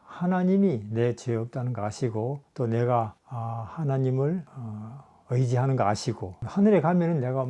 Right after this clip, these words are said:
뭐 노예든지 뭐 감옥살이든지 해방이 아니냐. 이런 가운데서 노예지만, 감옥이지만,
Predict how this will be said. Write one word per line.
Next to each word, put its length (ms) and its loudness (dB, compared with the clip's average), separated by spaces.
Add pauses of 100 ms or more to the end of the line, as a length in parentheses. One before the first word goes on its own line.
(100)
뭐 320 -8
노예든지 1300 4
뭐 120 2
감옥살이든지 680 0
해방이 360 0
아니냐. 520 -4 (160)
이런 520 8
가운데서 1080 6
노예지만, 920 8 (120)
감옥이지만, 1120 4